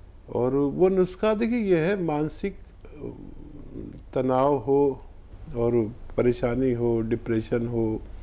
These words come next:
उल्टी सीधी बातें करता हो, गुस्सा करता हो मरीज़,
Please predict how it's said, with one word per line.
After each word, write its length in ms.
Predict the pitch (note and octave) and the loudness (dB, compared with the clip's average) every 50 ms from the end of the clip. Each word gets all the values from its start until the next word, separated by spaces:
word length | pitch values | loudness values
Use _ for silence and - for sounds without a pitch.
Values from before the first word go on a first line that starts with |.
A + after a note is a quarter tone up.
| - - - - - - - - - - - - | -14 -14 -14 -14 -14 -14 -14 -14 -14 -12 -6 -4
उल्टी 200 | A#2+ B2+ C3 C#3+ | -2 0 0 -2
सीधी 320 | B2+ - - B2 A#2+ B2 A#2+ | -2 0 -2 0 0 2 2
बातें 400 | A#2 A2 G#2+ B2 - C3 A2 A2+ | 2 2 2 0 -2 -4 -2 -2
करता 300 | A2 G#2+ A2 - - A2 | -2 -4 -4 -2 0 0
हो, 300 | G#2+ G#2+ G#2+ A2 G#2+ G#2 | 0 2 2 0 0 2
गुस्सा 360 | G#2 A2 A2+ - - C3 B2 | 2 0 0 0 0 0 0
करता 380 | A#2+ - A2 G2+ G2+ - - | 0 0 -2 -2 -2 -2 -2
हो 200 | G#2 G2+ G#2 G#2 | -2 0 0 0
मरीज़, 380 | G#2 A2 G2+ G2+ G#2 G2+ G2+ G#2 | -2 -2 0 0 0 0 -2 -4